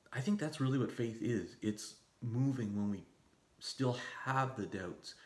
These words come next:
when we're still unclear, but that we trust so in God, in who he is, not in our understanding or our level of belief,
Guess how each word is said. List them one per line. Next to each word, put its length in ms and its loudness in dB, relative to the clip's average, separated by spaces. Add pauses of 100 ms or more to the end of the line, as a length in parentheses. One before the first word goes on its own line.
(380)
when 120 0
we're 100 2
still 420 -2
unclear, 720 -4 (460)
but 240 -2 (120)
that 140 -4
we 160 0 (680)
trust 760 -4
so 220 -4 (180)
in 180 0
God, 440 -2 (460)
in 120 -4
who 180 0
he 380 0
is, 380 -6 (180)
not 200 -2
in 200 -6 (340)
our 260 0
understanding 800 -8 (380)
or 320 -6 (320)
our 240 4
level 360 -4
of 200 -12
belief, 480 -10